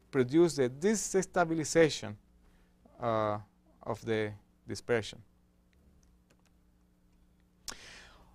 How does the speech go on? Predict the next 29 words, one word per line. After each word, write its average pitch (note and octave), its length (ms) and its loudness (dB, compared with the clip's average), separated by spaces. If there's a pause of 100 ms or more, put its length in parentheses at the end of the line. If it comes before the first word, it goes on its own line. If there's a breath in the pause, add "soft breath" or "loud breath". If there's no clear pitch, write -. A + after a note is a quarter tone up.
(440 loud breath)
Now, F#3 380 12 (1160)
we E3 140 4
have F#3+ 180 10
the E3 120 8
inks F#3+ 400 4
already C#3+ 320 4
separated, G3 600 4
and C3+ 200 0
we D#3 100 2
want F3 260 2
to E3+ 140 0
go G3 260 8
back, A#3+ 300 8
actually, A2+ 500 0
and B2 260 -2
flocculate F#3 600 8
the A#2+ 120 2
ink C3+ 180 -4
particles C#3+ 640 0 (180)
when B2+ 240 0
we D#3+ 340 4
inject C#3 680 -2
air, C#3+ 420 8 (200 soft breath)
so E3 260 8
that C#3+ 140 10
the, A#2 120 4
when A2+ 300 0
bubbles F#3+ 480 4
raise E3+ 520 0